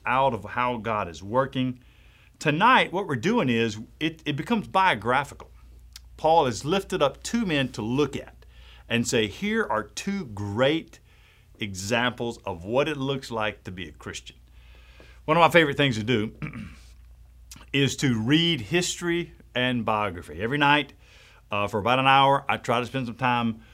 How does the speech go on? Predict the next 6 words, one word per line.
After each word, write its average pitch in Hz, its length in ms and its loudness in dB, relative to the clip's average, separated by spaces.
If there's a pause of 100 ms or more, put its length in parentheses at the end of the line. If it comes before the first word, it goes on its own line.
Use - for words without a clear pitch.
(220)
reading. 113 520 0 (140)
I 85 120 -12
just 113 180 -8
came 151 140 2
off 143 160 8
vacation 165 640 2